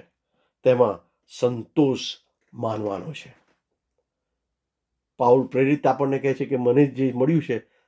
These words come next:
તેમાં હું સંતોષ પામું છું. લખ્યું છે, "I have learned," હું શીખ્યો છું. અને આ એક વાત આપણે શીખવાની છે. અમુક, અમુક વાત આપણે જ્યારે પ્રભુમાં આવીએ ત્યારે આપણે શીખવી પડે છે.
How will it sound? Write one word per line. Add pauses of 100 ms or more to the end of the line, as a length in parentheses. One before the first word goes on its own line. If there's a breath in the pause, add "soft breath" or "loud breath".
(120)
તેમાં
હું
સંતોષ (140)
પામું
છું. (1300)
લખ્યું
છે,
"I
have
learned," (100)
હું
શીખ્યો
છું. (1900)
અને
આ
એક
વાત
આપણે
શીખવાની
છે.
અમુક, (280 soft breath)
અમુક
વાત
આપણે
જ્યારે
પ્રભુમાં
આવીએ
ત્યારે
આપણે
શીખવી
પડે
છે.